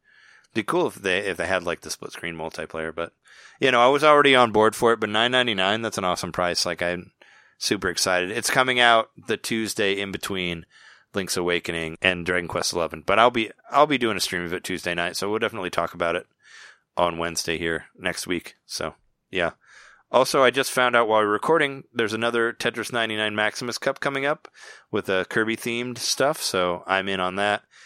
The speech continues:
I already play Tetris ninety-nine every day, which I said earlier, so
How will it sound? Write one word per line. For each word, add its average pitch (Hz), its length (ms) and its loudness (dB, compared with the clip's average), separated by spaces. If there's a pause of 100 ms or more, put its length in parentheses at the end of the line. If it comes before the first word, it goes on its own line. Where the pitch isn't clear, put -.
(540)
I 101 100 6
already 107 220 4
play 110 220 2
Tetris 107 320 -2
ninety-nine 107 420 0
every 101 180 0
day, 107 240 2
which 104 200 -2
I 92 40 -4
said 95 200 -2
earlier, 98 360 0
so 80 300 -4